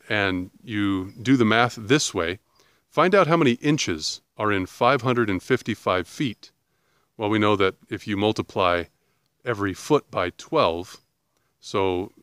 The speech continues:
uh, you'd find out the inches. So five hundred and fifty-five times twelve. And then go ahead and put the, uh, answer in the comments. And what's also interesting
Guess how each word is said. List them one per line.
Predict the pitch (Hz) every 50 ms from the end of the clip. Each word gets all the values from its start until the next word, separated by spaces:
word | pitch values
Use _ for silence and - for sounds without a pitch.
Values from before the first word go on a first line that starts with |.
| _ _ _ - -
uh, | 104 101
you'd | 98 98 104 -
find | - 110 98 95
out | 90 -
the | - 101 113
inches. | 131 - 95 87 85
So | - - - 113 101 92
five | - - - 110 113 123 120
hundred | - 135 135 135 139 127
and | 117 104 95
fifty-five | - - 131 117 - - 143 131 - - 113 95 87 87 92 92 - _
times | - - 107 98 98 98 92 - -
twelve. | - - 151 143 120 92 80 82 - _ _ _ _ _ _ _ _ _ _ _ _ _
And | 113 107 117
then | 117 113
go | 113 120
ahead | 120 123 120
and | 113
put | - 135 127 -
the, | - 110 101 98 98 92
uh, | 90 87 82 82 82 - _ _ _
answer | 127 120 135 135 - - - 95 98
in | 110 104 98
the | 95
comments. | - - 123 117 107 92 78 82 - - - - _ _ _ _ _ _ _ _ _ _ _ _ _
And | - 117 110 107 101 107 117
what's | 117 123 120 -
also | 208 233 214 - 147 113
interesting | 101 - - 98 - - 104 98 127